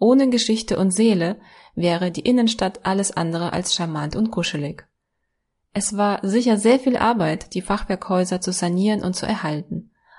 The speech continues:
Aber es geht. Und es lohnt sich. Stell dir mal vor, so ein altes Fachwerkhaus, das vor fünfhundert Jahren erbaut wurde, hat bereits einiges erlebt und funktioniert bis heute.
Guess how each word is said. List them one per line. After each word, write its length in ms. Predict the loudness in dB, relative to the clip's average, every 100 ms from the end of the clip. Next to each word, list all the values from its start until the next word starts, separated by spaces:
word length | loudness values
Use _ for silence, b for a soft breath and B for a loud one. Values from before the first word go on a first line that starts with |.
| b
Aber 300 | -6 -2 -4
es 180 | -4 -2
geht. 380 | 0 0 -8 _ _ _ _
Und 400 | -2 2 0 -2 -8
es 160 | -4 0
lohnt 320 | 0 0 -2
sich. 340 | -8 -12 -16 _ _ _ _ _ _
Stell 320 | -6 2 4
dir 100 | 6
mal 200 | 4 2
vor, 400 | 0 0 0 -2 b b b
so 140 | -4 0
ein 260 | 0 -2
altes 360 | -2 -2 0 -4
Fachwerkhaus, 840 | -2 -2 -2 -6 -6 -8 -8 -10 -10
das 220 | -8 -8
vor 340 | -6 -4 -4 -6
fünfhundert 720 | -6 -4 -4 -2 2 2 0
Jahren 320 | 0 2 2 0
erbaut 500 | 0 2 0 -2 -6
wurde, 320 | -6 -6 -10 B B B
hat 180 | -10 -6
bereits 360 | -2 -2 -2
einiges 480 | -4 -2 0 0 0
erlebt 380 | 0 0 0 -2
und 100 | -4
funktioniert 600 | -4 -6 -4 -2 -2 -2
bis 280 | -8 -6 -2
heute. 460 | -2 -2 -6 -10